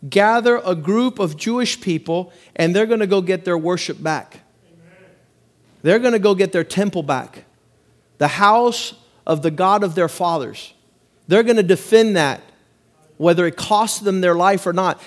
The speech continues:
There was many more Assyrians. The Assyrian army was a lot more powerful than these five young men in the natural.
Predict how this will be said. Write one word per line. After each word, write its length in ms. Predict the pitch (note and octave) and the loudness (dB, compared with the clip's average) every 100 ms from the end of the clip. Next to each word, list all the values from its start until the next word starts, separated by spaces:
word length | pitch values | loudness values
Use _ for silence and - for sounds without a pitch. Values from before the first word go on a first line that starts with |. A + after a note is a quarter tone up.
| - | -8
There 140 | G3+ B3+ | 0 4
was 200 | A#3+ F#3+ | 4 2
many 320 | G#3+ C4 C4+ | 2 2 2
more 340 | A3+ G#3+ G3+ | 2 2 2
Assyrians. 920 | F3 E3 - - B3 A3+ D#3+ B2 - - _ _ _ | 0 0 -2 -2 -2 -2 -4 -6 -10 -16 _ _ _
The 100 | F3 | 0
Assyrian 520 | F3 - B3+ C4 A#3+ | 2 0 -2 0 0
army 360 | A#3+ B3 A3+ G3+ | 2 0 0 0
was 200 | F3+ E3 | 0 -2
a 60 | E3 | -2
lot 360 | F3 A3 B3+ | 0 2 0
more 220 | A#3 G#3 | 2 0
powerful 680 | G3 - - A3+ G#3+ - D#3+ | 0 -6 -4 -2 -2 -2 -2
than 180 | D3+ E3+ | 0 -2
these 180 | E3+ - | -2 -2
five 320 | G3 G3+ F3+ | 0 0 0
young 220 | F#3 E3+ | -2 -2
men 340 | F3+ F3 C3+ - _ _ _ _ _ _ _ _ - | -2 -2 -4 -12 _ _ _ _ _ _ _ _ -2
in 160 | F3+ E3+ | 0 2
the 80 | |
natural. 560 | E3 G3 G#3+ - D3+ | 2 2 0 -4 -8